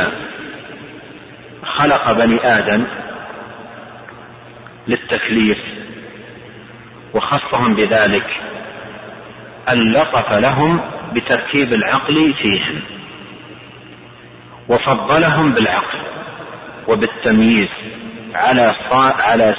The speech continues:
سائر أصناف خلقه، فجعل العقل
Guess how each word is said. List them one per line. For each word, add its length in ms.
سائر 480
أصناف 840
خلقه، 360
فجعل 440
العقل 440